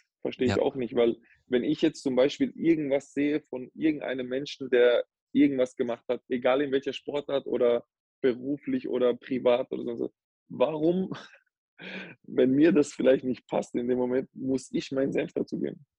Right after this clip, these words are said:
Speaker 2: Ja.
Speaker 1: Das interessiert doch keinen.
Speaker 2: Ja, also klar,
Speaker 1: Weißt du, was ich
Speaker 2: äh,
Speaker 1: meine?
Speaker 2: davon, davon lebt natürlich das Social Web, von der Kommunikation, aber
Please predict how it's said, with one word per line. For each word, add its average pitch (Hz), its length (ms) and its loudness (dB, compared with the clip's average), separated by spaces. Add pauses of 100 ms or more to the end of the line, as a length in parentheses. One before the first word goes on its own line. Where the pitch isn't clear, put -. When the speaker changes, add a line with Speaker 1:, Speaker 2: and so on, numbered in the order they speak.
(160)
Speaker 2:
Ja. 87 340 -12 (220)
Speaker 1:
Das - 80 -6
interessiert 139 280 0
doch - 100 -4
keinen. - 240 -6 (400)
Speaker 2:
Ja, 104 240 0
also 107 200 2
klar, 117 280 4
Speaker 1:
Weißt 127 100 2
du, 139 40 4
was 139 80 2
ich - 40 -10
Speaker 2:
äh, - 40 -6
Speaker 1:
meine? 151 180 -6 (220)
Speaker 2:
davon, 113 300 0
davon 107 220 2
lebt 117 200 2
natürlich 110 260 2
das 104 140 0
Social 101 280 -2
Web, 107 160 2
von 107 140 -4
der 95 100 0
Kommunikation, 101 720 0
aber 98 180 0